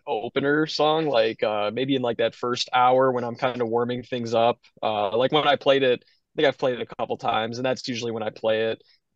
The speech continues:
Uh, I could even see myself maybe even playing that during, like, dinner or something at a wedding, just to kinda have, like, some upbeat vibes. And then, uh, I, I just don't really see it as something I'd play during, like, a peak hour set, um, during either a wedding or at the bar.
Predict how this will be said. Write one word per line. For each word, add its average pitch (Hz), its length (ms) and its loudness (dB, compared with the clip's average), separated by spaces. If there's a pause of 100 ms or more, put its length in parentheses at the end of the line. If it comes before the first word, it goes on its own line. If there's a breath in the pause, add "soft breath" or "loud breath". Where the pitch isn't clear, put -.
Uh, 117 100 2
I 143 160 6
could 202 100 -4
even 180 160 0
see 160 160 -2
myself 135 340 0
maybe 127 220 -6
even 120 180 -8
playing 120 300 -8
that 120 120 -2
during, 117 220 -6
like, 113 220 -4
dinner 120 380 -4
or 110 80 -12
something 117 360 -8
at 113 60 -2
a 110 60 -2
wedding, 117 340 -2
just 123 160 -6
to - 60 -14
kinda 123 220 -4
have, 120 200 -2
like, 117 180 -2
some - 260 -10
upbeat 120 480 -6
vibes. 120 640 0 (180)
And 117 140 -4
then, 113 400 -6 (160)
uh, 107 500 0 (140)
I, 127 160 2
I 139 140 2
just 147 220 -4
don't 165 160 4
really 147 220 0
see 143 240 -4
it 131 80 -2
as 120 160 -4
something 120 300 -6
I'd 117 140 -2
play 117 200 -8
during, 113 180 -4
like, 107 200 -4
a 107 40 -14
peak 117 300 -6
hour 110 280 2
set, 110 400 -4 (560)
um, 113 480 -2 (200)
during 127 220 0
either 123 300 -2
a 117 60 0
wedding 127 340 2
or 117 260 2
at 113 100 -8
the - 60 -8
bar. 110 420 -6